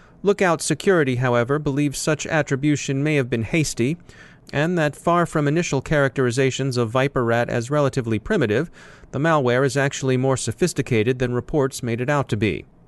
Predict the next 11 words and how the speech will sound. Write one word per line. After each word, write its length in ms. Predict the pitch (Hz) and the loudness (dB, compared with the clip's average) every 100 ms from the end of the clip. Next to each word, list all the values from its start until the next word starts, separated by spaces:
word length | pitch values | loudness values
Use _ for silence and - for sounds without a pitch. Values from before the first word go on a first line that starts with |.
| - - _ _ - - - _ - - - - | -20 -20 _ _ -20 -20 -20 _ -20 -20 -20 -8
Cisco 480 | - 214 - 190 | -2 0 2 2
is 140 | 160 143 | 2 0
tracking 560 | - 196 175 160 143 | 0 0 2 0 0
Magic 360 | 156 175 147 139 | 2 2 0 -2
Hound, 440 | 156 139 127 151 | 0 2 2 0
a 220 | 160 143 127 | -2 -2 0
rat-centric 840 | 123 147 - - 151 139 139 - | 2 0 0 -4 -2 0 -2 -2
campaign 520 | 139 120 113 127 131 | -2 -2 0 -2 -2
targeting 500 | - 151 143 123 120 | 0 0 0 0 -2
Saudi 400 | - 147 143 123 | -4 0 0 0
businesses. 720 | 117 151 127 107 104 85 - | 0 -2 0 -2 -2 -4 -8